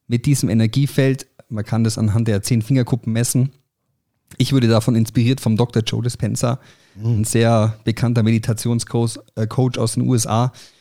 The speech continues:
Speaker 1: Der hat es in seinen Büchern drinne, eins davon heißt Werde übernatürlich. Und mich hat das so angefixt, dass man das Energiefeld, das ja nach dem Prinzip von Ursache und Wirkung so wichtig ist,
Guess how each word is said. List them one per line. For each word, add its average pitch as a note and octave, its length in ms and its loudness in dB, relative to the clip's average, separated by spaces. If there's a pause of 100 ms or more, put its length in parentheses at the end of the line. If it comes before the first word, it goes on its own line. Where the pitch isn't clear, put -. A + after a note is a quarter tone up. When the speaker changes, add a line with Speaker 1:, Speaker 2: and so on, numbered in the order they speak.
(480)
Speaker 1:
Der C3 100 2
hat D3 140 0
es A#2 160 0
in A#2 100 2
seinen A2+ 220 4
Büchern C#3+ 360 2
drinne, A#2+ 520 4
eins A2+ 220 -2
davon A2+ 260 0
heißt G#2+ 180 0
Werde A2 160 2
übernatürlich. A#2+ 800 0 (340)
Und A2+ 140 2
mich A2+ 120 2
hat A#2 100 -2
das A#2+ 100 0
so - 120 -2
angefixt, B2+ 600 0 (380)
dass A#2 180 -2
man A#2+ 80 2
das A2+ 100 -2
Energiefeld, A#2 680 0
das A2 160 0
ja G2+ 420 0 (420)
nach G#2+ 160 -6
dem G#2+ 140 -2
Prinzip A2 360 -2
von A2 100 -2
Ursache A2 280 2
und G#2+ 100 2
Wirkung A2+ 260 2
so A2 160 2
wichtig G2+ 280 0
ist, A2 220 2